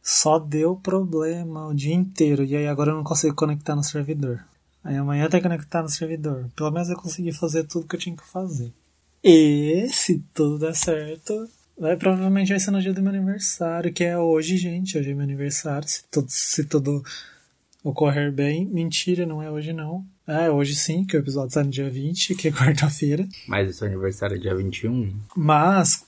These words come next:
Speaker 1: quase certeza que não vai sair na quarta-feira.
Speaker 2: Olha, só uma premonição.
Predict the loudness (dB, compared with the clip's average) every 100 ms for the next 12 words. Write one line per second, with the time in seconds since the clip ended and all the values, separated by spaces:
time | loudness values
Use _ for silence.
0 | 2 6 6 4 4 6 4 2 2 2
1 | 2 0 -2 -2 -2 -2 -2 -2 -2 0
2 | -2 -2 -2 -2 -4 -6 -8 -10 -4 2
3 | 4 4 2 2 4 4 2 0 0 0
4 | -4 -6 -2 -2 -2